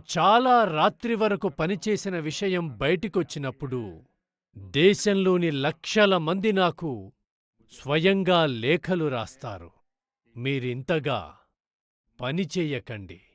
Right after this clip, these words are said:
కాస్త విశ్రాంతి తీసుకోండి" అని. ఇది, ఇది ప్రేమ. సోదర సోదరీమణులారా, ఒక కల కోసం నేను చిన్నప్పుడు ఇల్లు వదిలాను. నేను నా ఇల్లు వదిలినప్పుడు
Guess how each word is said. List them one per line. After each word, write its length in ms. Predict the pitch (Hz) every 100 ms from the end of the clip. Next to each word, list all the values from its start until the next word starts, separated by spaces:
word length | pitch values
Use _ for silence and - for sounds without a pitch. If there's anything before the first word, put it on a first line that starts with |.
| _ _ _ _ _ -
కాస్త 500 | 151 185 180 - 196
విశ్రాంతి 840 | 160 95 165 - 196 214 208 208
తీసుకోండి" 840 | - 170 - - 151 135 127 147 120
అని. 220 | 92 87 _ _ _ _ _ _ _ _ _ _ _ _ _ _ 160
ఇది, 300 | 190 185 - -
ఇది 320 | 170 214 262
ప్రేమ. 520 | - 190 170 170 101 - - _ _ _ _ _ _ _ _ _ _
సోదర 500 | - 160 190 185 170
సోదరీమణులారా, 1040 | - 156 160 185 175 143 123 110 101 110 131 _ _ _ _ _ _ _ _ 143 160
ఒక 220 | 208 220
కల 340 | - 170 185
కోసం 540 | 226 247 214 - 196 180
నేను 220 | 165 156
చిన్నప్పుడు 640 | - - 208 233 226 196 151
ఇల్లు 340 | 113 127 170
వదిలాను. 600 | 131 113 107 90 87 _ _ _ _ _ _ _ _ _ _ _ _ _ _ _ _ _ _ _ _ _ 123
నేను 400 | 123 170 233 240
నా 180 | 233 220
ఇల్లు 340 | 165 240 294
వదిలినప్పుడు 1080 | 277 269 262 254 247 240 233 208 156 104